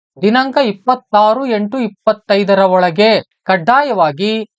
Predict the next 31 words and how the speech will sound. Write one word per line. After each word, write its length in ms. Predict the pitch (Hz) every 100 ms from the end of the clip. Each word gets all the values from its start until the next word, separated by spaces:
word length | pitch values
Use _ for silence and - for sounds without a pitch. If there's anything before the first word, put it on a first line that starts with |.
| _
ಇ 80 | 202
ಎಂ 360 | 247 277 302 254
ಐ 120 | 220
ಎಸ್ 180 | 202 202
ತಂತ್ರಾಂಶದಲ್ಲಿ 880 | 214 247 247 208 185 180 202 277 294 _
ಅಪ್ಲೋಡ್ 420 | 185 185 233 254 233
ಮಾಡಲು 360 | 208 196 214
ಸೂಚಿಸಲಾಗಿದೆ 1080 | - 202 - - 196 185 175 196 202 185 -
ಎಂಬುದಾಗಿ 400 | 202 208 170 175
ಹೇಳ್ತಿದ್ದಾರೆ. 500 | 269 262 233 185 143 - _ _
ಪ್ರಾಂಶುಪಾಲರು 760 | 185 233 269 262 262 247 262 262
ಇ 160 | 214
ಎಂ 200 | 254 254 247
ಐ 80 |
ಎಸ್ 220 | 240 233 240
ನಲ್ಲಿ 300 | 233 240 247
ಈ 60 |
ಕಾರ್ಯಭಾರವನ್ನ 880 | 208 196 233 226 226 220 220 220 226 262 269 _ _ 190
ಅಪ್ಲೋಡ್ 380 | 190 - 311
ಮಾಡಿದ್ಮೇಲೆ 640 | 269 220 175 160 139 165 247
ಪ್ರಾದೇಶಿಕ 680 | _ - 180 214 285 269 247
ಜಂಟಿ 380 | 202 220 226
ನಿರ್ದೇಶಕರು 840 | 269 233 214 220 214 214 233 302 - _ _ 185
ಇದನ್ನ 320 | 202 233 247
ದೃಢೀಕರಿಸಬೇಕು. 960 | 160 185 277 277 226 208 202 202 254
ಆ 220 | 247 170 240
ನಂತರದಲ್ಲಿ 600 | 294 285 269 226 220 269
ನಾವು 240 | 226 208
ಅದನ್ನ 200 | 208 208 240
ನೋಡ್ತೀವಿ 480 | 202 214 - 214
ಎಂಬುದಾಗಿ 440 | 196 190 180 180